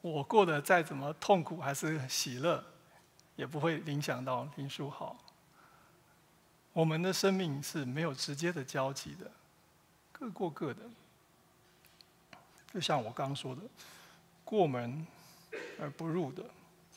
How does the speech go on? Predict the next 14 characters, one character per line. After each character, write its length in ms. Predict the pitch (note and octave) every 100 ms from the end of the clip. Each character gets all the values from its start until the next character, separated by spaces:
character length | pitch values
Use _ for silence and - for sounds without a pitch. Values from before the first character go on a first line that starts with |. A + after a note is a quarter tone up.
| - - - - - - - - - - - - - -
这 360 | F4+ D4+ C3 - - - - - - - - - - - - -
不 100 | F#3
是 220 | - C#4+
耶 160 | E3+ F3+
稣 220 | F3 E3
所 200 | - D3
要 180 | D3 B2
的。 80 | E3+ F#3 - - - - - - - - - - - - -
他 160 | A3+
不 140 | A3+ B3
是 160 | -
要 100 | B3
我 80 | D#3
们 320 | C3+ C3 D#3+